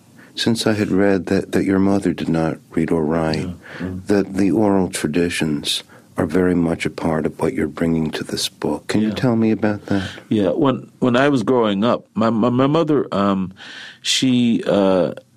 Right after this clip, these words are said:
Speaker 2: she was most comfortable around women who were far older than she was because she wasn't a party person. She wasn't a drinker. Her whole life wa-, uh,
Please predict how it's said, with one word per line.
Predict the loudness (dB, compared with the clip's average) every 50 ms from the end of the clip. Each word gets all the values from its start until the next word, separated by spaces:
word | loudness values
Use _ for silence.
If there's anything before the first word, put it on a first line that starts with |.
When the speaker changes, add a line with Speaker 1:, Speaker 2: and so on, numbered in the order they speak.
| _ _ _ _ _ _ _ _ _ _ _ _ _ _
Speaker 2:
she | -2 0 2 2 2
was | 2 2 2
most | 2 0 0 0 0
comfortable | 2 2 2 2 0 0 2 4
around | 4 4 2 2 2 0 2 2
women | 2 2 2 2
who | 2 4
were | 2 2 2
far | 0 -2 0 2 2 4
older | 4 2 2 4 2 2 0
than | 0 -2 -4
she | -2 0 0
was | 2 2 2 0 0 0
because | -2 0 0 2 0 2
she | 2 2 4
wasn't | 4 2 2 2 0 -2
a | -2
party | 0 2 2 2 2 0 -2
person. | -2 -2 -2 -2 -2 -2 -6 -6 -8 -10 -20 -20 -20 -10 _
She | -2 0 2
wasn't | 2 2 2 2 2 0
a | 0
drinker. | 0 0 0 0 0 0 -2 -2 -2 -4 -8 -20 _ -20 -16 -16 -14 -14 -14 -16 -18 -20 _ _
Her | 0 2 4 4 4 2
whole | 2 2 2 2 2
life | 2 2 2 2 0 -2 -2
wa-, | 0 0 2 2
uh, | 2 0 0 -2 -2 -6